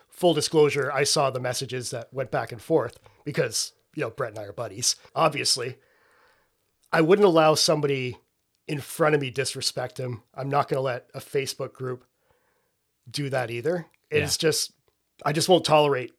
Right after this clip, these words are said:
Speaker 1: I won't tolerate that behavior. And if that's gonna be like that over a Facebook post, like, I gotta go. The reality is, is
Speaker 2: Well,
Speaker 1: that
Speaker 2: and
Speaker 1: that
Speaker 2: it's ju-,
Speaker 1: behavior
Speaker 2: wouldn't it be
Speaker 1: doesn't
Speaker 2: great
Speaker 1: s-
Speaker 2: if we could easily do that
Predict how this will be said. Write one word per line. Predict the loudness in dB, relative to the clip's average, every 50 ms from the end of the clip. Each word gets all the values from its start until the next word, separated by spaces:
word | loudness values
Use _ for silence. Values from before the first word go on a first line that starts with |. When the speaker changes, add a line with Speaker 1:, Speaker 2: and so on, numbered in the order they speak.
| _ _ _ _ _ -6
Speaker 1:
I | -4
won't | -2 -2 -2
tolerate | -4 -6 -4 -4 -6 -6
that | -6 -8 -8 -8
behavior. | -8 -6 -6 -6 -6 -6 -8
And | -8
if | -4 0
that's | 0 0 2 0
gonna | -2 -2 -2
be | 0 0 4
like | 4 6 4 4 2
that | 2 2 4
over | 4 2 2 -2
a | -4
Facebook | -6 -8 -8 -8 -6 -4 -6 -4 -2
post, | 0 0 0 0 -2
like, | -4 -6 -6
I | -8 -4
gotta | -2 -2 -2 -2 -2
go. | -4 -4 -4 -4 -6 -8 -14 -20 -12 -8
The | -8 -6
reality | 0 2 4 4 6 4 4 4 4
is, | 4 4 4
is | 2
Speaker 2:
Well, | 2 4
Speaker 1:
that | 4 4
Speaker 2:
and | 6 4
Speaker 1:
that | 4
Speaker 2:
it's | 4
ju-, | 4 4
Speaker 1:
behavior | 4 4 6 6 6
Speaker 2:
wouldn't | 6 6 4
it | 4
be | 4
Speaker 1:
doesn't | 6 6
Speaker 2:
great | 6 6
Speaker 1:
s- | 4
Speaker 2:
if | 2
we | 0 -2
could | -2 -4
easily | -6 -4 -2 -2 0 0 0 0 0 0
do | 0 0 0 0
that | 0 0 -2 -4 -6 -10